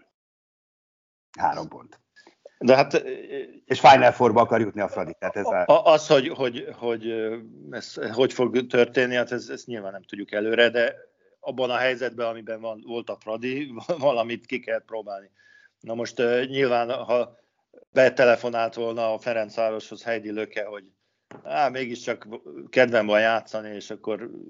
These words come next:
Speaker 2: kellek-e, akkor valószínűleg mondták volna, hogy igen, mert őt biztos be lehet építeni öt perc alatt bármelyik csapatba. Na de nem volt más lehetőség. Ö,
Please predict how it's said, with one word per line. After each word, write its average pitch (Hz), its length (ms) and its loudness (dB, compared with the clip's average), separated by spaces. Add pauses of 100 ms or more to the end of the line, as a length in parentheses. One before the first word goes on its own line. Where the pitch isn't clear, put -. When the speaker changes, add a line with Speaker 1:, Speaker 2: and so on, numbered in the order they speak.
(120)
Speaker 2:
kellek-e, 117 580 6
akkor 113 240 -2
valószínűleg 110 420 -8
mondták 104 320 -6
volna, 107 240 -14
hogy 101 160 -14
igen, 92 240 -12
mert 98 180 -10
őt 101 200 -8
biztos - 340 -16
be 104 120 -6
lehet 95 240 -6
építeni 101 440 -12
öt 104 180 -12
perc 98 300 -4
alatt 98 160 -4
bármelyik 95 460 0
csapatba. 104 640 -2 (400)
Na 113 160 -6
de 123 160 4
nem 127 220 -4
volt 107 260 -8
más 110 240 -10
lehetőség. 117 760 -4 (340)
Ö, 123 600 -2